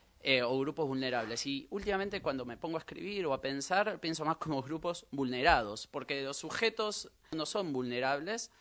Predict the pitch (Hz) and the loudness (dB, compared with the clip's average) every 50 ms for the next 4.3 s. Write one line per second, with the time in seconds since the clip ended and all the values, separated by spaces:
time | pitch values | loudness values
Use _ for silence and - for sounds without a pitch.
0 | - - - 151 135 - 135 - - 147 147 143 - - - 143 127 - - 120 | -20 -14 -8 -8 -6 -6 -4 -4 -4 -4 -4 -6 -6 -6 -4 -4 -2 -2 -2 -2
1 | 120 117 - 143 135 135 135 131 131 139 143 - 180 180 190 202 190 - - 160 | -2 -2 -2 -2 0 2 2 0 0 -2 -2 -2 -4 -2 -2 -2 -2 -2 -2 -4
2 | 160 180 196 - - - - - - _ - - 127 113 - - - 139 135 123 | -6 -8 -8 -12 -16 -20 -20 -20 -20 _ 0 2 2 2 0 -2 -6 -2 0 0
3 | 117 117 113 117 113 - - 131 127 123 139 139 135 - - 127 110 98 98 95 | 2 2 2 0 0 0 0 0 0 0 0 -2 -2 0 0 0 0 0 -4 -6
4 | 95 - - - - - | -6 -6 -8 -8 -10 -12